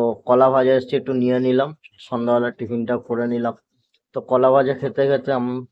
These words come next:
বাড়ির দিকে যাচ্ছি, তোমরা ততক্ষণে যাও, একটু লাইক, কমেন্ট, সাবস্ক্রাইবটা করে দাও, কেন আজ, তো এই যে ট্রেন থেকে নেমে এখন বাড়ির দিকে যাচ্ছি। এখন বাড়িতে যাই, জানি না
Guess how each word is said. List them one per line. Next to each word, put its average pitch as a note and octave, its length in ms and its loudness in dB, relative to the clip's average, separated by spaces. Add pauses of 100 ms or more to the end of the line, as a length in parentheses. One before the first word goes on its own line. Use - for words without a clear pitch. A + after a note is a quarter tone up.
(320)
বাড়ির B2 320 0
দিকে C3+ 220 2
যাচ্ছি, B2+ 300 0
তোমরা B2+ 300 0
ততক্ষণে C3 460 0
যাও, B2+ 220 4 (720)
একটু A#2 160 -4
লাইক, B2 340 2
কমেন্ট, B2+ 320 0
সাবস্ক্রাইবটা B2 640 -2
করে A#2+ 260 0
দাও, C#3 180 -2 (200)
কেন A#2+ 160 -8 (560)
আজ, A#2 160 -12 (1160)
তো B2 100 -4 (160)
এই B2 100 2
যে B2 100 0
ট্রেন B2 300 -2
থেকে B2 240 0
নেমে B2 260 -2 (160)
এখন A#2+ 220 -4
বাড়ির A#2 280 0
দিকে B2 240 0
যাচ্ছি। A#2+ 360 -4 (460)
এখন C3 220 -2
বাড়িতে B2 420 0
যাই, B2+ 200 2 (200)
জানি B2 260 -2
না B2 140 -2